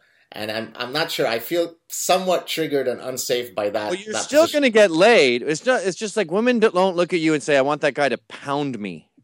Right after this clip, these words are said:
Speaker 2: But they look at you and they go, "I wanna snuggle with him." And then eventually with snuggling, we all
Speaker 1: Right.
Speaker 2: know where that leads to. So you still get the same end. It's just the means
Speaker 1: Right.
Speaker 2: are a little off.
Speaker 1: <laughs> Thank you, by the way, for keeping it classy and elegant.
Speaker 2: Oh, sorry.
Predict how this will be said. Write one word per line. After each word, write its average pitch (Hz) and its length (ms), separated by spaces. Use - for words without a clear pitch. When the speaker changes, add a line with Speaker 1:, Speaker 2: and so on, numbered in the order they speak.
Speaker 2:
But 143 180
they 139 240
look 165 260
at 160 120
you 147 160
and 139 100
they 131 80
go, 127 160
"I 131 80
wanna 151 240
snuggle 143 400
with 131 140
him." 131 220
And 135 80
then 135 100
eventually 143 420
with 123 160
snuggling, 123 480
we 131 100
all 131 140
Speaker 1:
Right. - 80
Speaker 2:
know 120 100
where 113 140
that 104 160
leads 120 280
to. 95 160
So 135 320
you 156 100
still 240 220
get 202 200
the 175 80
same 160 320
end. 147 340
It's 123 100
just 160 220
the 151 80
means 147 400
Speaker 1:
Right. 127 80
Speaker 2:
are 123 40
a 117 60
little 113 280
off. 98 260
Speaker 1:
<laughs> - 760
Thank 185 280
you, 165 60
by 147 180
the 147 80
way, 151 160
for 139 160
keeping 143 360
it 120 160
classy 123 500
and 104 260
elegant. 120 560
Speaker 2:
Oh, 110 120
sorry. 123 580